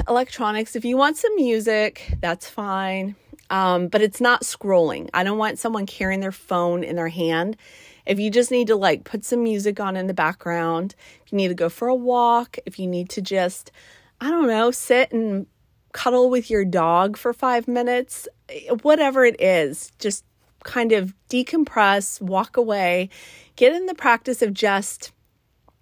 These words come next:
walking away from everything and just having your brain just, like, huh, have a moment, have some peace. Um, so that's a practice that I do encourage everyone. If you can just get in five minutes a day of that,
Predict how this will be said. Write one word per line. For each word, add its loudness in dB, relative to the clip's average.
walking 4
away 2
from -4
everything 0
and -2
just -4
having 0
your 2
brain -2
just, -6
like, -4
huh, -6
have -8
a -2
moment, -6
have -10
some -4
peace. -12
Um, 2
so 6
that's 2
a 0
practice -4
that -6
I -2
do -6
encourage -4
everyone. -4
If -8
you -4
can -10
just -6
get 0
in 0
five 0
minutes -6
a -2
day 2
of -8
that, -2